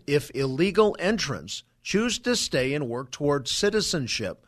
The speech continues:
or choose to leave. God's attribute of righteousness and justice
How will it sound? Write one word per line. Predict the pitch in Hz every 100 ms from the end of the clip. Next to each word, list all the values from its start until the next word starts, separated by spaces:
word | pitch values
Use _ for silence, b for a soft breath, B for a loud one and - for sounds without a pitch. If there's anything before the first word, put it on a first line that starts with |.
| b b b
or | - 175
choose | - 123 104 -
to | -
leave. | 139 180 120 - - _ _ _ _ _ _ _ _ _ b b
God's | 117 131 139
attribute | 147 - 151 110 131 127
of | 104
righteousness | 120 165 175 170 - 151 143 - -
and | 113
justice | 107 135 156 156 - 76 -